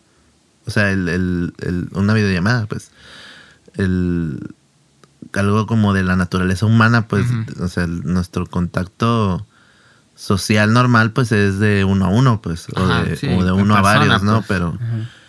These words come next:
Speaker 1: pero ya eso de, de, de las pantallas y así, pues, es algo que ya estamos, eh, pues, yo creo que es como un poco de evolución social,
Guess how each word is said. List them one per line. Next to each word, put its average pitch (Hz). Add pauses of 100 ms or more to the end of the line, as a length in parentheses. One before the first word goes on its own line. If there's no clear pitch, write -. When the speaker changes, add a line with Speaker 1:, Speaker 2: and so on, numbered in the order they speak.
(420)
Speaker 1:
pero 92
ya 95
eso 104
de, 101
de, 87
de 90
las 87
pantallas 98
y 95
así, 104
pues, 90
es 87
algo 90
que 90
ya 85 (680)
estamos, 104
eh, 85 (720)
pues, 120
yo 120
creo 131
que 143
es 131
como 135
un 127
poco 120
de 98
evolución 95
social, 120